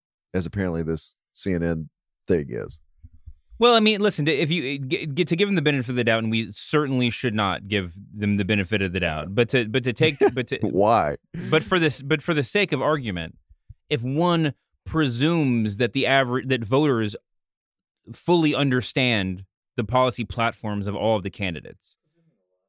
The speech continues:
Speaker 2: it's un-, it's not true. The, like, I, I, I admit that, but if you're looking at this as, like, you know, these three moderate candidates have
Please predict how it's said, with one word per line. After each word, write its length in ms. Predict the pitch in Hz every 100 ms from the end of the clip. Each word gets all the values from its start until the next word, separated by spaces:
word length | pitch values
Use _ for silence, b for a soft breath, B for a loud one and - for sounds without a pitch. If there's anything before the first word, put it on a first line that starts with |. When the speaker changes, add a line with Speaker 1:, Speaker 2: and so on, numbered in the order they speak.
| _ _ _ _
Speaker 2:
it's 180 | 180 175
un-, 140 | 202
it's 260 | 214 175 -
not 220 | 226 208
true. 560 | - - 285 113 90 104 -
The, 460 | 131 143 156 131
like, 240 | 147 143 139
I, 160 | 147
I, 220 | 139 147 139
I 140 | 135
admit 340 | 131 139 190 -
that, 220 | 92 110
but 100 | 147
if 140 | 135
you're 140 | 151 147
looking 260 | 196 185
at 80 | 117
this 180 | 127 123
as, 140 | 117
like, 260 | 110 104 _ _ _ _ _ _ - -
you 100 | 147
know, 220 | 101 101 _ -
these 340 | 120 156 123
three 300 | - 156 156
moderate 420 | 135 127 123 98
candidates 480 | 131 135 98 87 90
have 300 | 113 98